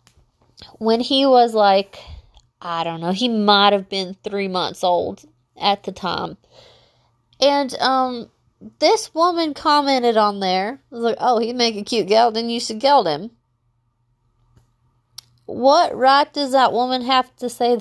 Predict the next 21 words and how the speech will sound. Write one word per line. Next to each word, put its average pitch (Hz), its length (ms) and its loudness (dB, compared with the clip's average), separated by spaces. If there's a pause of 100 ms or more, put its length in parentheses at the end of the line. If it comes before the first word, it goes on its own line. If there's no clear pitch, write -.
(140)
that - 360 0
to - 100 -20
me? 214 440 -12 (360)
Like, 220 140 -2
why 285 420 2
would 302 220 -4
she 262 180 -6
say 294 280 0
that? 202 360 -4 (1080)
Because 339 520 0
you 359 300 2
don't 415 340 2
know 262 440 6 (920)
if 269 220 6
they're 262 160 2
gonna 240 220 0
make 220 300 -4
great 202 280 -4
stallions 196 580 -4
or 185 80 -2
not. 185 340 -2